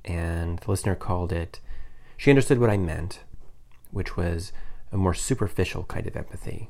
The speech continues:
The kind where you are looking at somebody who has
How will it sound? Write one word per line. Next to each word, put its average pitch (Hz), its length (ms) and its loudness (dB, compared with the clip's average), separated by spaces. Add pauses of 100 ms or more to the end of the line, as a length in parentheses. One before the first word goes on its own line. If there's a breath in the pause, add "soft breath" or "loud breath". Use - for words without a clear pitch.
(1080 soft breath)
The 101 80 -4
kind 87 400 2
where 82 500 -2 (920 loud breath)
you 101 180 0
are 90 340 2 (1000 soft breath)
looking 113 340 2
at - 100 -2
somebody 113 380 2
who 107 140 4
has 92 420 2